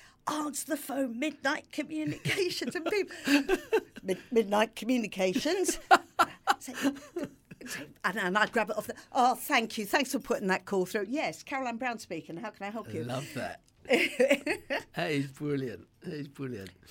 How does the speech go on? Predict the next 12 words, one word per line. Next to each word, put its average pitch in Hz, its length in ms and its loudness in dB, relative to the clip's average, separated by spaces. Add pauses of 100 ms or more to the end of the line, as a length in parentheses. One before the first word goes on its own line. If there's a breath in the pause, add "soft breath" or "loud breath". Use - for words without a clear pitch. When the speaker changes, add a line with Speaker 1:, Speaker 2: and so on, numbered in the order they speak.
(420 loud breath)
Speaker 2:
I 185 80 -10
got, 143 200 -8 (800 loud breath)
I'm, 196 240 -4
I, - 100 -2 (320)
I'm, 175 120 -8 (120)
I'm 180 100 -4
keen 269 300 -6
to 170 200 -6 (220)
as 127 160 -6
well. 135 180 -6
Just, 135 260 -10 (160)
like, 143 160 -8